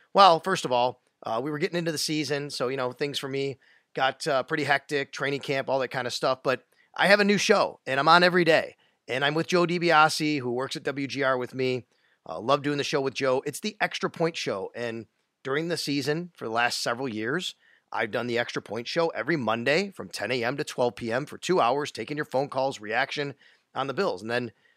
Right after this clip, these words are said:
the other days, Tuesday through Friday, it's the Instigators. Well, we've changed things. And now it's the Extra Point Show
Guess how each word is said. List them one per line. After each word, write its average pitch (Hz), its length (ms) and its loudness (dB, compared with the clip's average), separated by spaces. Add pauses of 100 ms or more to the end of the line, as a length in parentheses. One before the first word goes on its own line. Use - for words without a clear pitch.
(360)
the 110 120 -4
other 127 140 2
days, 123 320 -2
Tuesday 127 260 -2
through 135 160 -6
Friday, 113 420 -2
it's - 260 -8
the 156 160 -2
Instigators. 107 580 -4
Well, 143 260 2
we've 180 220 -6
changed 240 400 0
things. 87 400 -10 (400)
And 123 240 -2
now 135 380 2 (100)
it's 180 140 -2
the 220 120 0
Extra 202 220 0
Point 196 240 0
Show 101 300 -2